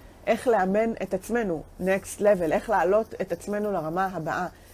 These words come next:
איך לעבוד עם המודל הזה. אז מי שמעניין אותה, מועדון Next Level, ולא מכירה בכלל את התכנים במועדון או מה אני עושה שם,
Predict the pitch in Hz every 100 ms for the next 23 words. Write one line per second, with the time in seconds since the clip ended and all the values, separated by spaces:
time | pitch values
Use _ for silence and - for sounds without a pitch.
0 | - - 196 226 202 175 196 208 196 170
1 | 160 190 196 160 131 - - - - -
2 | - - - - - - - - - -
3 | 185 226 302 254 202 202 254 262 208 190
4 | 170 - 185 185 220 226 233 - 208 185
5 | 175 196 226 240 196 202 247 254 190 165
6 | 175 - 180 190 214 220 180 160 208 202
7 | 185 208 185 196 208 - 190